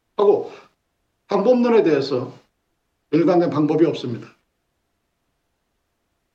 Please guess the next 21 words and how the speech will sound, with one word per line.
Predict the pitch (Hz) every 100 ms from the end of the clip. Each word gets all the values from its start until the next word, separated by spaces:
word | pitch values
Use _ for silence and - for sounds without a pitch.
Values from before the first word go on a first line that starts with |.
| _ _ _ -
그래서 | 165 196 156
많은 | 135 - 196
사람들, | 190 175 143 120 -
그리고 | 151
제 | 165 160
개인적인 | 170 165 175 170 175 - - _ _ _
견해도 | 156 156 151
마찬가지지만, | 147 185 180 120 131 165 120 - - _ _ _ -
아, | 143
이 | 151
포 | - 233
씨 | - 226
에스에서 | 202 - 185 185
나타나는 | 156 175 165 147 139 104 - - _ _ _ -
이 | 147
창의성은 | - 220 226 - 151 175 127 - - _ _ _ _ _ _ _ _ _ _ _ _ _ _ _ _ -
타문을 | - 226 262
바라볼 | 196 175 151 139
때 | - 131 135 -
크리티컬 | - 262 - - 190
띵킹으로, | 226 214 175 -